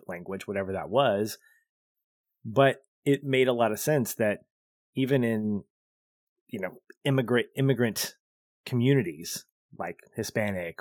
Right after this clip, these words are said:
or, uh, or Asian, you're gonna have your own language in that particular community. I, I'm glad that they didn't elevate that to a place of, like, that's gonna be a distraction, not only for the audience, but also for the other characters in the movie.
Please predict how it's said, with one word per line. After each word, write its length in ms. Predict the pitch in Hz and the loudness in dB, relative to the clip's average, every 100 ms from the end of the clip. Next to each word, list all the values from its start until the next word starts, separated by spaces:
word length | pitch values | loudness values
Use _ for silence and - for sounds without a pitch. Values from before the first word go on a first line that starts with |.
| - | -6
or, 560 | 104 95 90 87 85 - _ _ _ _ - | -4 -2 -4 -6 -8 -12 _ _ _ _ -10
uh, 120 | 98 87 | -6 -2
or 140 | 120 110 | -2 0
Asian, 520 | 120 113 98 85 78 _ _ | 0 0 -2 -6 -14 _ _
you're 140 | - 117 | -2 2
gonna 180 | 131 107 | 2 0
have 420 | - - 120 107 | -2 2 2 2
your 140 | 98 - | -2 -2
own 260 | 110 104 | -2 -2
language 560 | 92 117 90 82 - - _ | -2 -2 -4 -6 -6 -8 _
in 220 | 120 117 | -4 -4
that 260 | 101 95 90 _ | 0 0 -2 _
particular 500 | - - 117 - 92 | -18 -8 -8 -6 -8
community. 680 | - 92 98 139 - - - _ _ _ _ - | -8 -8 -4 -4 -4 -12 -20 _ _ _ _ -12
I, 80 | - - | -6 0
I'm 120 | 135 | 6
glad 200 | 139 147 | 8 8
that 100 | 120 | 6
they 100 | 127 | 6
didn't 260 | 131 120 - | 6 4 0
elevate 420 | 117 123 127 120 | 0 2 2 2
that 280 | 127 127 - | 4 4 2
to 120 | 123 | -2
a 60 | 113 | -2
place 360 | - 120 110 | 0 0 0
of, 120 | 107 | -2
like, 180 | 104 92 | -4 -2
that's 240 | - 107 - | 0 0 0
gonna 200 | 117 101 | -2 -2
be 580 | 113 107 104 98 95 _ _ - | -4 -4 -4 -6 -10 _ _ -8
a 100 | 117 | -8
distraction, 800 | 82 - 123 117 - 139 131 120 - | -6 -2 2 2 2 0 -2 -4 -6
not 120 | 101 | -2
only 120 | 107 | -2
for 140 | 101 95 | -2 -6
the 100 | - | 0
audience, 360 | 104 107 101 | 2 2 -2
but 120 | - | -4
also 280 | 95 95 98 | -4 -4 -6
for 140 | 92 92 | -8 -10
the 120 | 90 | -8
other 140 | 87 | -10
characters 500 | - 98 92 95 92 - | -8 -6 -6 -8 -8 -8
in 100 | 98 | -8
the 80 | |
movie. 440 | 87 104 107 113 | -4 -4 0 -2